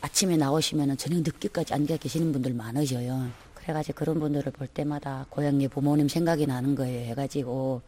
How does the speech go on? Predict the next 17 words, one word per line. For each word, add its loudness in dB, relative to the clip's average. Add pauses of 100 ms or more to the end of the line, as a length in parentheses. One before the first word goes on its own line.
일단은 -6
그냥 -2
뭔가를 0
드리고 4
싶은 -2
거야. -20 (480)
아, -2
자식들이 2
없으면은 0
저렇게 -6
진종일 -2
저리고 -6
계시겠다 -8 (100)
이런 -4
마음에 -4 (280)
그냥 -8
처음에는 -4